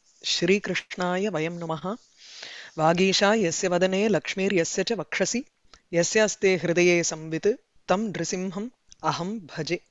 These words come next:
जन्माद्यस्य यतोऽन्वयादितरतश्चार्थेष्वभिज्ञस्वराट्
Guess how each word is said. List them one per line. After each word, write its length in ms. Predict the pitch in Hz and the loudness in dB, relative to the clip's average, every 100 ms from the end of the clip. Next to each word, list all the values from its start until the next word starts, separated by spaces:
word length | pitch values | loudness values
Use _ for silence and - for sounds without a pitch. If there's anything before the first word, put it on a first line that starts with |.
| _ - - - - - | _ -20 -20 -20 -20 -6
जन्माद्यस्य 840 | 165 170 175 175 165 190 - 233 | -4 0 0 0 0 -2 2 2
यतोऽन्वयादितरतश्चार्थेष्वभिज्ञस्वराट् 3000 | 170 175 180 180 175 180 196 175 165 165 208 - - 160 160 - - 185 - 170 147 151 - 196 196 - 160 170 175 | 2 0 -4 2 6 6 4 0 -2 -2 -4 -6 -2 0 0 -4 -2 -2 -2 -6 -6 -10 -10 -6 -6 -6 -2 0 0